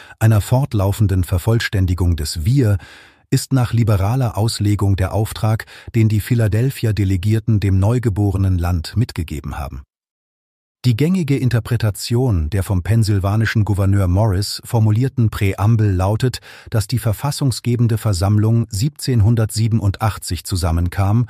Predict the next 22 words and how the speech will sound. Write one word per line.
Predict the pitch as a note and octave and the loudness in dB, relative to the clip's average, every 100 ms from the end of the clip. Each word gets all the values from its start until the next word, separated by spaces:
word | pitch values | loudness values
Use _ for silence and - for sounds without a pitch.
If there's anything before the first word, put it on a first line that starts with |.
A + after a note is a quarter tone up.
| - - - | -8 -12 0
um | C3 | 2
mit | C3 | 2
dem | C3 A#2 | 2 4
neuen | G#2+ B2+ C3 | 4 2 2
Dokument | A#2+ A#2+ A2 B2+ - | 0 0 2 0 -2
etwas | A2+ A#2+ - | -4 -4 -4
zu | - A#2 | -4 -4
schaffen, | - A#2+ - A2 G2 - - | -2 -2 0 0 0 -6 -6
das | A2 - | -4 -2
die | A2+ B2 | -2 0
ehemaligen | C3+ A#2 A2 A2 A2+ | 2 2 2 2 0
Kolonien | - A2+ A2 A2+ C3 A#2+ | 0 2 2 4 4 2
besser | A2+ A#2+ A2+ | 0 -2 -4
zusammenbringt | - G#2 G2+ A2 A2 G2+ G2+ G#2+ - | -2 0 2 2 2 2 2 0 -2
als | G2+ - | -4 -2
die | G#2 | -4
bis | F#2 - | -2 -2
dahin | G#2+ G#2+ A2+ G#2+ | 0 2 2 2
geltenden | G2+ G#2 G2+ G2+ | 0 2 0 0
Artikel | F#2 - A#2+ G#2 F2+ | -2 -4 -2 -2 0
der | F#2 | 0
Konföderation. | - F#2+ - F#2+ E2 - - D2 C#2 | 0 0 0 -2 -4 -6 -6 -8 -10